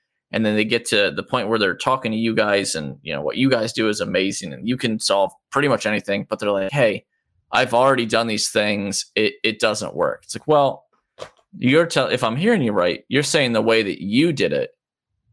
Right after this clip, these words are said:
X, Y, and Z, that didn't work for you, right?" Well, no, it did. It's like, "Okay, what do you mean?" "Well, I lost the weight." It's like, "Yes, but you also said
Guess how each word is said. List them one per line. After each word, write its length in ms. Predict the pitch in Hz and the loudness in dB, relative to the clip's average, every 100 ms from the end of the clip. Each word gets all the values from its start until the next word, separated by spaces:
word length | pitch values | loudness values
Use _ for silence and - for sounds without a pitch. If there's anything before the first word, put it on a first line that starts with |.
| _ - | _ -2
X, 240 | 120 - | -2 0
Y, 160 | 113 104 | 0 0
and 200 | 90 76 | 0 -4
Z, 480 | 120 139 107 78 - _ _ _ _ _ _ | 0 0 0 -2 -8 _ _ _ _ _ _
that 260 | 113 127 127 | 0 0 0
didn't 240 | 117 92 | -2 -2
work 200 | 95 98 | -2 -2
for 120 | - 69 | -4 -10
you, 100 | 57 | -4
right?" 320 | 67 95 - _ _ _ _ _ _ _ _ _ _ - | 0 0 -2 _ _ _ _ _ _ _ _ _ _ -4
Well, 120 | 123 | 2
no, 160 | 147 123 | 4 2
it 100 | - | 2
did. 220 | 196 - | 0 0
It's 140 | - - | -2 -6
like, 100 | 165 | -2
"Okay, 300 | 175 107 104 | 0 2 0
what 160 | 117 | 0
do 80 | 117 | 0
you 40 | 113 | 0
mean?" 280 | 160 - - | -4 -6 -2
"Well, 160 | 131 | 2
I 120 | 131 | 4
lost 360 | 127 170 220 - | 4 2 0 -2
the 80 | 98 | 0
weight." 260 | 85 65 - | 0 0 -6
It's 100 | - | -12
like, 120 | 110 | -8
"Yes, 380 | 135 160 131 - | 0 2 2 -4
but 380 | 147 123 107 - | -4 0 0 0
you 160 | 117 117 | 0 2
also 260 | 139 139 113 | 2 0 -4
said 440 | - 107 101 - | 0 0 0 -6